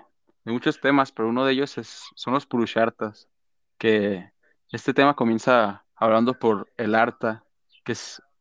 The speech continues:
es, tiene que ver con la seguridad. Contempla lo básico para la vida, como el hogar, el agua, la comida y la ropa, pero principalmente se enfoca en la salud y la, la plen-, la plenitud de las personas.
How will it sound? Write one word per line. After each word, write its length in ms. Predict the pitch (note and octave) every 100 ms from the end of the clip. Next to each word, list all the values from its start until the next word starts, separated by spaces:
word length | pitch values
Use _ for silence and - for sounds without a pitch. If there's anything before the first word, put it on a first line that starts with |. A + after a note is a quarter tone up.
| _
es, 200 | - -
tiene 200 | B2+ C3
que 120 | -
ver 120 | A2+ A2
con 140 | B2+
la 80 | A#2+
seguridad. 560 | A2 G#2 G#2 G#2 A2 - _ _ _ _
Contempla 460 | A#2+ A2+ A#2 C3 C#3
lo 140 | A2
básico 440 | A2+ B2+ D#3 D3 C#3
para 140 | A2+
la 140 | G#2+ G#2
vida, 360 | A2 B2+ D3+ _ _ _ -
como 240 | A2 G#2+
el 80 | G#2
hogar, 500 | G2 G#2+ A2+ B2+ -
el 200 | A2+ A2
agua, 400 | G#2+ A#2+ C3 C3 -
la 140 | G#2+
comida 320 | - G#2+ A#2
y 20 | B2
la 120 | G#2+
ropa, 460 | G#2 A2+ - A2+ - _ _ _ _
pero 360 | A2 A2 A2 G#2
principalmente 800 | A#2+ G#2+ - A#2 A#2 C3 C3 C#3
se 100 | A2+
enfoca 280 | - A2+ C3
en 60 |
la 60 | A2+
salud 420 | - G#2+ A2 C3+ A#2+
y 240 | G#2 F#2+ - _ _ _ _
la, 540 | A2+ G#2+ G2+ F#2+ F2+ - _ _ _ _
la 220 | A2+ G#2+
plen-, 340 | - A2 G#2+ - -
la 120 | A2
plenitud 380 | A2+ A2 - A#2+
de 60 |
las 140 | A#2 -
personas. 720 | G2+ - G#2 G#2 G#2 -